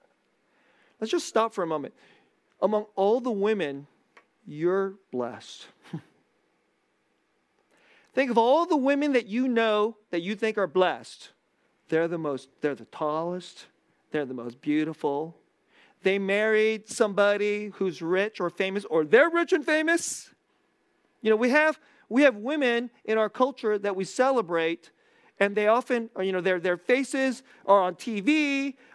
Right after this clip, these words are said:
are on products, and the reason we put their faces on T V and products is 'cause all the other women wanna be them. <laughs> If you put their face, you know, and associate them on T V with the product, every other woman goes, "I wanna be like her, so I'm gonna go buy that product."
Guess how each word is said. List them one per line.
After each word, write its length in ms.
are 240
on 80
products, 800
and 220
the 60
reason 280
we 100
put 220
their 140
faces 380
on 140
T 200
V 100
and 140
products 260
is 60
'cause 220
all 240
the 80
other 160
women 260
wanna 220
be 200
them. 300
<laughs> 100
If 140
you 120
put 260
their 200
face, 460
you 120
know, 80
and 80
associate 640
them 300
on 160
T 240
V 160
with 160
the 80
product, 520
every 300
other 180
woman 160
goes, 100
"I 120
wanna 220
be 200
like 300
her, 240
so 120
I'm 140
gonna 140
go 120
buy 380
that 260
product." 500